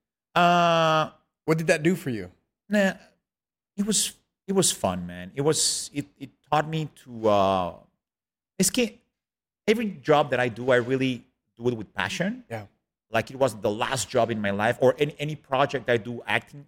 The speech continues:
Speaker 1: wise, it's, I, I approach it like it is, is, it's my, the last acting gig I,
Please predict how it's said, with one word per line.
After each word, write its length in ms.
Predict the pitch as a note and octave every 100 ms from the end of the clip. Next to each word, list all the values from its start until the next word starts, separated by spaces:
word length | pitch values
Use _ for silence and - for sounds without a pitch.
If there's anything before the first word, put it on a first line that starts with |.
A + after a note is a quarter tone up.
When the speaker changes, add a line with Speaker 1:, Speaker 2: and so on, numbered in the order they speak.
| A2+
Speaker 1:
wise, 340 | B2+ C3 C3+ C3+
it's, 140 | - -
I, 200 | B2 A#2+ -
I 80 | B2
approach 500 | A2 - C3+ D3 -
it 80 | C#3
like 200 | A#2 A2+
it 100 | A#2
is, 340 | A#2+ - - -
is, 140 | G#2+ _ -
it's 180 | A2
my, 180 | A#2+ G#2 F#2+
the 100 | F#2+
last 400 | A2 A2+ A#2 - - _ _ _ _ _ _ -
acting 320 | A#2 - A2+
gig 160 | G#2+ G#2
I, 120 | G2+